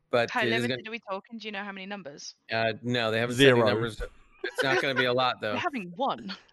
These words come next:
Speaker 3: It's gonna be
Speaker 1: You know,
Speaker 3: zero,
Speaker 1: it's,
Speaker 3: ain't it?
Speaker 1: it's not, it, yeah, that's it.
Speaker 2: Oh,
Speaker 1: No.
Speaker 2: God.
Speaker 3: Do you know what?
Speaker 1: I'm just gonna,
Speaker 3: I do
Speaker 1: I'll just paint
Speaker 3: not
Speaker 1: it black
Speaker 3: get
Speaker 1: in
Speaker 3: it.
Speaker 1: there.
Speaker 3: I don't get these marketing teams. I don't get how they work.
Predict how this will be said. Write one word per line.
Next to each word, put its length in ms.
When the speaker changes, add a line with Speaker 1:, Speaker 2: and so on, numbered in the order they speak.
Speaker 3:
It's 100
gonna 220
be 120
Speaker 1:
You 80
know, 80
Speaker 3:
zero, 400
Speaker 1:
it's, 80
Speaker 3:
ain't 260
it? 200
Speaker 1:
it's 200
not, 180
it, 80
yeah, 200
that's 220
it. 160
Speaker 2:
Oh, 40
Speaker 1:
No. 180
Speaker 2:
God. 80
Speaker 3:
Do 80
you 60
know 180
what? 200
Speaker 1:
I'm 40
just 140
gonna, 140
Speaker 3:
I 20
do 140
Speaker 1:
I'll 60
just 160
paint 160
Speaker 3:
not 100
Speaker 1:
it 80
black 280
Speaker 3:
get 80
Speaker 1:
in 60
Speaker 3:
it. 60
Speaker 1:
there. 80
Speaker 3:
I 120
don't 240
get 160
these 140
marketing 500
teams. 420
I 60
don't 220
get 160
how 180
they 120
work. 460